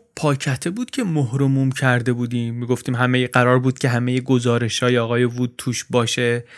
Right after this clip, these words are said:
و این اندرسون که الان قاضیه، اون زمانی که قبلاً دادستان بود، قرار بود که اینا رو نشون قاضی داده باشه و چی و چی و چی.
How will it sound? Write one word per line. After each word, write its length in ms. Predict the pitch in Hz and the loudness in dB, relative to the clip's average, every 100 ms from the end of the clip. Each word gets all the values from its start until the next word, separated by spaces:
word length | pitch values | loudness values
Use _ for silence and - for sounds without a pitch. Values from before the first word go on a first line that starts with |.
| - - _ | -20 -20 _
و 60 | 123 | 0
این 200 | 127 135 | 0 0
اندرسون 580 | 143 127 123 117 - 123 | 2 4 4 2 2 -2
که 160 | 127 123 | -2 -2
الان 260 | 123 123 | 0 0
قاضیه، 840 | 120 123 120 117 120 127 131 120 - - - _ | 2 4 4 2 0 2 2 0 -6 -20 -20 _
اون 240 | - 143 135 | 0 2 2
زمانی 520 | 127 123 123 131 135 | 2 2 2 2 0
که 200 | 127 131 | 0 -2
قبلاً 520 | 120 127 120 123 123 123 | 0 0 0 0 0 2
دادستان 720 | 120 120 120 - 123 - 120 117 | 2 2 0 -2 -2 -2 -4 -2
بود، 320 | 127 131 - | 0 -2 0
قرار 320 | 123 120 123 | 0 2 2
بود 180 | 123 120 | -2 -4
که 100 | 139 | -2
اینا 220 | 131 123 | 0 0
رو 100 | 123 | 0
نشون 400 | 123 113 135 120 | -2 -2 -2 -4
قاضی 400 | 120 123 120 123 | 0 2 2 0
داده 340 | 120 120 123 | 0 0 0
باشه 320 | 120 117 - 120 | -2 -2 -2 0
و 160 | 120 | 0
چی 220 | 117 - | 0 -2
و 140 | 120 113 | -2 -4
چی 200 | - 117 | -4 -4
و 160 | 113 | -4
چی. 480 | 107 - 117 107 117 | -4 -4 -4 -4 -8